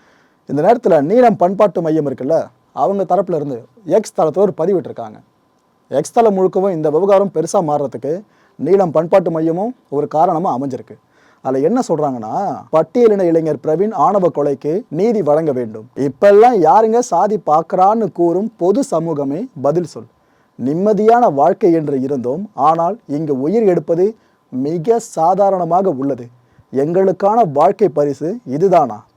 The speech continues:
தோழர்களே, குரல் எழுப்புவோம். ஆணவ கொலைக்கு எதிராக தனி சட்டம் இயற்றுக.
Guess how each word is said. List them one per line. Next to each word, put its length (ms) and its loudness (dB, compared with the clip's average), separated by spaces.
தோழர்களே, 520 2
குரல் 300 2
எழுப்புவோம். 540 -6
ஆணவ 440 4
கொலைக்கு 460 2
எதிராக 500 2
தனி 320 0
சட்டம் 500 -6
இயற்றுக. 380 -4